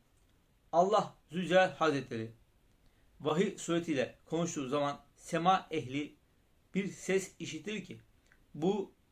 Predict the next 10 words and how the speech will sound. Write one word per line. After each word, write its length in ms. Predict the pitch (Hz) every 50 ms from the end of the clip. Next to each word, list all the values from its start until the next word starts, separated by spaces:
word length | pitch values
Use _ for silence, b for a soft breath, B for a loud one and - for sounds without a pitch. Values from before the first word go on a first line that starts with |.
| _ _ _ _ _ _ -
demir 280 | 170 202 226 233 175
bir 100 | 170 165
zincirin 680 | 143 131 135 165 180 180 170 165 143 147 147 233 - - _ _ _ _ _ _ _ _ _ - 131
düz 260 | 156 208 220 175 160
bir 180 | 170 170 165 -
kaya 240 | - 139 160 185 190
üzerinde 460 | 165 135 135 127 123 120 123 - - - _ _ _ _ _ _ _ _
hareket 440 | - - 151 160 160 185 196 190 -
etmesiyle 560 | 175 175 - 185 180 - 175 160 143 135 -
çıkan 400 | - - - 175 175 175 175